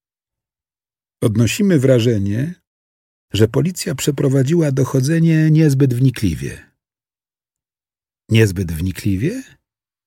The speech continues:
Kuba wszedł mu w słowo. „Przecież”,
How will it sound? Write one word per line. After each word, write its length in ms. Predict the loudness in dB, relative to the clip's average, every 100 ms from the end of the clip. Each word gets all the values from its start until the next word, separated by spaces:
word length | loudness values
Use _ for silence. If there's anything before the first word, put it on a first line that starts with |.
| _ -20 -12
Kuba 240 | -4 -2 -2
wszedł 360 | -2 -2 -2
mu 140 | -4 -4
w 80 |
słowo. 560 | -6 -8 -10 -14 -18 -20 _ _ _ _ _ _ _ _ _ _
„Przecież”, 460 | -4 0 2 0